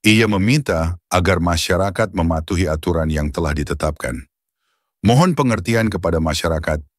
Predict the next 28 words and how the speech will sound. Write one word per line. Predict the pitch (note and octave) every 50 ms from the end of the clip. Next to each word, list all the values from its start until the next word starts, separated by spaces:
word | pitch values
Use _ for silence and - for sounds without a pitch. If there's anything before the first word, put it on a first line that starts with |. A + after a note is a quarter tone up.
| _ _
kita | - G#2+ F#2 A#2+ A2+
tidak | - A2 F#2 E2+ D#2
melarang | E2 E2 E2 E2 E2+ F2 F2+ E2+
memainkan | E2 D#2+ D2+ D#2 D#2+ F2 F#2 F#2+ F#2 E2+ F#2 F2+ F2 F2+ F#2 F#2 F2+ - _
atau | - E2+ E2 - F2+
menaikkan | E2 D#2+ D#2 E2 E2+ F2+ F#2 F2 F#2 F2+ E2+
layang-layang, | D#2+ D2+ D2+ D2+ D2+ D2 D2 C#2+ D2 D2 D2 E2 F2 F2 E2 - _ _ _ _ _
tapi | - F#2 F2 G2 G#2+
kita | - F#2+ E2+ E2+
harapkan | D2+ E2 E2+ F2 E2+ F#2 F2+ - - F#2+ F#2 E2
pengertiannya | D2+ F#2 E2+ E2 D2+ D2 - E2 E2 D#2+ E2 E2 E2 D#2+ D#2 D2+
demi | D#2 D#2+ E2 E2+
keselamatan | - E2+ D#2+ - E2 D#2 D#2 D2 D2+ E2 D#2 D2+
bersama. | C2 - - - D2+ C#2+ C#2 C2 C2 C#2+ _ _ _ _ _ _ _ _ -
Perhatikan | G2+ E2+ F2 F2 - A2+ G#2+ G2 F2
radius | D#2+ E2 F2 E2+ E2+ F2 F#2 F#2 E2 - - - -
dan | E2 F2 F2
ketinggian, | F2 - F2+ D#2+ - E2 E2 E2 E2+ E2 D#2+ D#2 D2 C#2+ C2+ - _ _ _ -
menaikkan | E2 E2 E2 F2 G#2 - - G#2 F#2
layang-layang | F2+ E2 E2 E2 E2+ E2 E2 E2 E2 D#2+ D#2+ D#2 D2+ D2 D2 C#2+
sesuai | D2 - E2+ E2 - - F#2+ F#2+ F#2+ F#2 F2
Perda | E2 - F#2 F2+ F2 E2 F2 E2+
Bali | E2 D#2+ E2 E2+ E2+ E2+ F2 E2 E2 D#2+
Nomor | E2+ E2 E2 E2 D#2+
Sembilan | - - F2 E2 E2+ E2+ D#2+ D#2+
Tahun | D#2+ E2+ D#2+ E2 E2 E2
dua | D#2 E2 E2 D#2+ D#2
ribu | D#2+ F2 D#2+ F2 G2+ G#2+ A2 G#2+